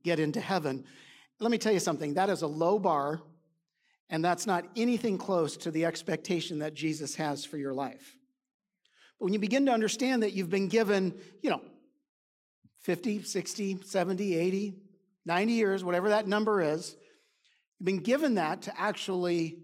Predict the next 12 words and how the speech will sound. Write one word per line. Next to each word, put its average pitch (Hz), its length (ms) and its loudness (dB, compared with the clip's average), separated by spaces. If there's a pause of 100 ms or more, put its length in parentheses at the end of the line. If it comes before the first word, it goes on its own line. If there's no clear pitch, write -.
make 226 300 0
a 220 80 2
difference, 165 480 -2
and 175 100 -2
as 156 140 -2
we 185 140 2
would 175 160 -2
say 165 260 2
around 151 320 0
here, 160 520 0 (680)
ignite 165 320 0
change. - 540 -4